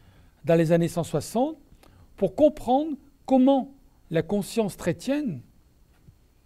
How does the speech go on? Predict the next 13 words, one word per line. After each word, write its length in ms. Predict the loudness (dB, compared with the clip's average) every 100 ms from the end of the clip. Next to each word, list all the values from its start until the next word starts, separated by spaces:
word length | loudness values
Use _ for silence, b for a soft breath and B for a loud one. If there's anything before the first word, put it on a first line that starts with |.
| _ _ _ _ _ _
et 60 | -6
vous 120 | 0
remarquerez 540 | 2 0 0 -2 0
que 100 | -2
je 80 | -6
ne 80 | -4
parle 180 | -2 -2
pas 140 | -2
d'identité, 580 | -2 -4 -6 -10 -10 -12 _ _ _ _ _ _ _ -20 -20 _ b b b b -2
comment 280 | 2 6 4
la 100 | 4
conscience 460 | 0 -4 -4 -6
chrétienne 600 | -4 -6 -2 -2 0 -2